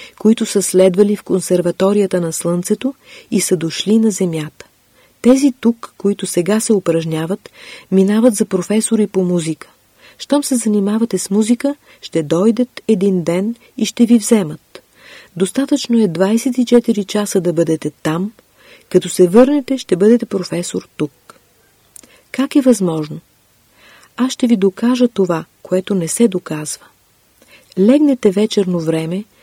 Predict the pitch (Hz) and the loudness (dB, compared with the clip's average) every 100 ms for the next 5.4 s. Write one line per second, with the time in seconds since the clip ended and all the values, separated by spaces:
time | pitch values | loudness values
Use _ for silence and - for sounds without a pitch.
0 | - - - 202 214 269 285 - 254 - | -20 -12 -2 2 4 4 2 0 -2 0
1 | 196 - 285 - 226 - 208 196 196 202 | -2 0 -2 0 -2 0 0 -2 -4 -2
2 | 202 202 170 156 - 160 _ _ - - | 0 2 2 0 -8 -12 _ _ -20 -16
3 | - - 254 240 202 175 165 160 156 180 | -6 2 2 2 -4 -4 -4 -2 2 2
4 | 185 220 226 - 190 190 165 160 - 151 | 2 2 0 0 0 0 0 -4 -6 -4
5 | 190 220 _ | -2 -2 _